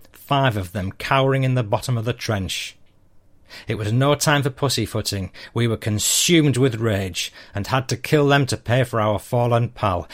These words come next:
We were so intoxicated, we could not hold back,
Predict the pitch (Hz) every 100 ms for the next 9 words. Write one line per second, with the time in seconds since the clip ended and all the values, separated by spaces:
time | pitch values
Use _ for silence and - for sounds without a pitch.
0 | - - 113 107 - - 160 147 147 143
1 | 139 127 - - 117 - 110 104 - 95
2 | - - 117 - 110 120 151 - - 147
3 | 139 107 113 - -